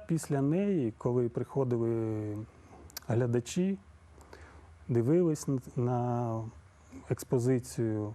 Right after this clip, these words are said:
вони відчували, мабуть, оцю енергетику. Вони кілька разів, вона там експонувалась два тижні,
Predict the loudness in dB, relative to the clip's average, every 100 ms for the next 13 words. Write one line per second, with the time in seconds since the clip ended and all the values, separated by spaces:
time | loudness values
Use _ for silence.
0 | -8 -2 0 0 -2 -4 -2 0 2 2
1 | 2 0 0 -2 -2 -6 -2 -2 -2 -2
2 | -2 -4 -8 -8 -4 -2 -2 -2 -8 -20
3 | -20 -20 -16 0 2 2 2 2 2 2
4 | 0 -2 -2 0 2 0 -2 -4 -8 -2
5 | 0 2 2 2 0 0 -2 0 2 2
6 | 2 0